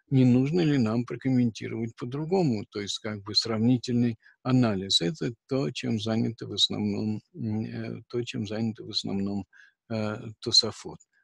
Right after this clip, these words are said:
да. Вот, и кто же, скажем, э, э, были, э, м, э, людьми, э, положившими начало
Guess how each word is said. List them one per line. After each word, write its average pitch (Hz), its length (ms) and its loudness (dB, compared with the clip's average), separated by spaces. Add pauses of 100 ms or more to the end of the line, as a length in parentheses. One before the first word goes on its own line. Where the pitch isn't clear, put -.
(120)
да. 120 160 -4 (1000)
Вот, 156 240 8 (160)
и 151 480 8 (340)
кто 190 300 6
же, 156 300 6 (120)
скажем, 123 640 4 (240)
э, 135 60 -8
э, 127 640 -2
были, 117 520 2 (380)
э, 123 60 -6
м, 117 920 -4 (120)
э, 120 340 -6 (440)
людьми, 117 680 6 (560)
э, 107 300 -6 (120)
положившими 110 640 -2
начало 104 680 -2